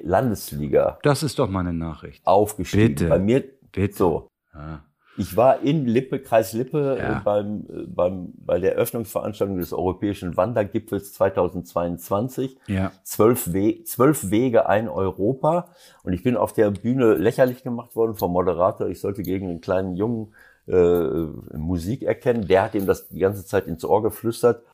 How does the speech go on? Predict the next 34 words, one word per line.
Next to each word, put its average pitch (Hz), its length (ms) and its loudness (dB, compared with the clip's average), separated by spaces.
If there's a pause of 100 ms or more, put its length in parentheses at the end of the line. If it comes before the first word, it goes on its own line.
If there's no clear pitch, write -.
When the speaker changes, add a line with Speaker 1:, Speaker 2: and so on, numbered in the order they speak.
Speaker 1:
Und 87 180 0
ich - 180 -2
hab 95 180 0
keine 90 280 2
Ahnung. 92 340 2
Auf 90 80 4
jeden 110 100 6
Fall 107 140 6
hab 104 120 4
ich - 80 -4
dann 95 180 2
gesagt, 90 380 4
das 87 160 -4
ist 92 140 -8
mir 90 140 6
auch 87 140 2
egal. 85 580 4 (140)
Der 76 80 2
V - 140 2
F - 100 0
B 90 100 4
Schloss - 220 -4
Holte 92 300 4 (220)
ist 78 140 -2
aufgestiegen 85 800 0
und 71 180 -2
damit, 73 460 0
äh, 69 560 2
ist - 220 -4
für 67 100 2
mich 69 200 -2
alles 65 220 0
in 60 140 -2
Ordnung. 64 460 -2